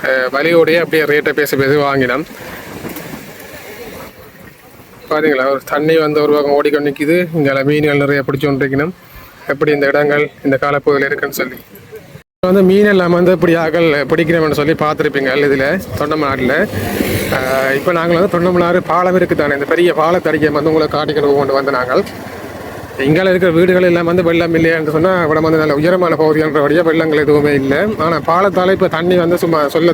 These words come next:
தேவையில்லை, அவ்வளவு வேகமா கடலை நோக்கி ஓடிக்கொண்டிருக்கும். வாங்க காட்டுறேன். கடல் அலையெல்லாம் சும்மா வலு வேகமா தான் அடிச்சு கொண்டிருக்கு. பாருங்க, இன்று இந்த காலப்பகுதியில தொண்டமனார் பாலம் எப்படி இருக்குன்னு சொல்லி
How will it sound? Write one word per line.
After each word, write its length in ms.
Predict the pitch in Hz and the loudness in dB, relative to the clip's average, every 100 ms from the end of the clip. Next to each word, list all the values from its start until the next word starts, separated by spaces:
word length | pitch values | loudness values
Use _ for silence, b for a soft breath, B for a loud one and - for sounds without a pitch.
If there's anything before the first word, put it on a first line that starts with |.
| 165 | 2
தேவையில்லை, 420 | 165 151 147 165 214 B B B B - | 2 0 0 -2 -4 B B B B 0
அவ்வளவு 380 | 165 202 175 | 2 4 4
வேகமா 320 | 175 180 165 185 185 | 4 4 2 0 0
கடலை 240 | 175 170 | -2 0
நோக்கி 280 | 160 156 165 | 0 0 2
ஓடிக்கொண்டிருக்கும். 600 | 165 156 151 151 147 175 | 2 2 -2 0 0 0
வாங்க 160 | 160 139 143 | 0 0 -2
காட்டுறேன். 360 | 143 123 123 117 - - - - - - - - - 135 - | -2 -6 -12 -14 -18 -18 -16 -14 -12 -10 -8 -8 -8 -8 -4
கடல் 300 | 156 190 165 | -2 0 0
அலையெல்லாம் 440 | 175 180 180 185 180 180 - - | 0 0 0 -2 -4 -6 -6 -6
சும்மா 180 | - 147 135 | -4 -2 0
வலு 200 | 143 165 165 | 0 4 6
வேகமா 280 | 170 165 156 | 6 4 0
தான் 180 | 156 | 0
அடிச்சு 180 | 151 143 | 0 0
கொண்டிருக்கு. 360 | 139 131 123 123 - - - - - - - - - | 0 -2 -4 -8 -12 -14 -14 -14 -12 -10 -10 -10 -4
பாருங்க, 280 | 156 165 151 | -2 0 0
இன்று 220 | 156 165 | 0 0
இந்த 160 | 156 156 147 139 135 - | 0 -2 -4 -6 -6 -4
காலப்பகுதியில 640 | 156 160 156 147 151 160 170 165 | -4 -2 0 2 2 2 0 -2
தொண்டமனார் 560 | 151 147 147 143 135 147 | 0 0 0 0 -2 0
பாலம் 280 | 147 147 139 | 0 -2 -6
எப்படி 200 | 143 147 | -2 -2
இருக்குன்னு 320 | 143 131 127 | 0 -4 -6
சொல்லி 180 | 123 127 | -6 -6